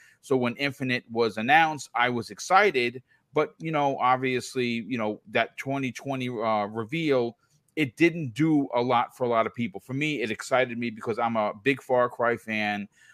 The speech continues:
uh, which you see on the screen right now. And the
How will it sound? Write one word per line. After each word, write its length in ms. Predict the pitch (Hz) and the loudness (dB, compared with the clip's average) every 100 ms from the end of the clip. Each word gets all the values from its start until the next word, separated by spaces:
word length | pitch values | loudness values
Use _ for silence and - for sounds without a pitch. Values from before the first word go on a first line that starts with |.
| _ | _
uh, 120 | 110 | -4
which 200 | 113 117 | -2 -4
you 60 | 110 | -8
see 160 | - 127 | -4 -2
on 140 | 123 | -2
the 40 | |
screen 320 | 113 - 123 113 | -4 -4 -2 2
right 220 | 107 98 | 0 2
now. 420 | 107 101 101 101 95 _ _ _ _ _ - - | 0 2 0 -4 -10 _ _ _ _ _ -8 -2
And 360 | 123 117 87 | 0 0 -2
the 160 | 110 | -6